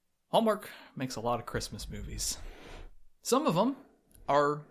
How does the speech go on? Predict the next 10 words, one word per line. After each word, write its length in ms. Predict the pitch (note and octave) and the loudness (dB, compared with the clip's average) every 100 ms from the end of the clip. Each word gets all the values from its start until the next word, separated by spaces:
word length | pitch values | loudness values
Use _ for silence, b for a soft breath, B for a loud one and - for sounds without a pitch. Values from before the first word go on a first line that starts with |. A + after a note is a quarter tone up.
| _ _ _ _ | _ _ _ _
quite 260 | - F#3+ | 0 0
good 200 | D#3+ D#3 | 2 2
and 80 | D3+ | 2
enjoyable 600 | D3 C3 A2 E2+ - - _ - | 0 2 2 0 -8 -12 _ -14
because 260 | - - A#2 | -8 -6 -4
I 80 | A#2 | -2
think 220 | C3+ B2+ | -2 -2
they 100 | A#2+ | -4
tap 340 | - A#2+ A2+ - | -2 -4 -4 -4
into, 560 | A2+ A2+ - A2 A2 | -4 -2 -2 -2 -2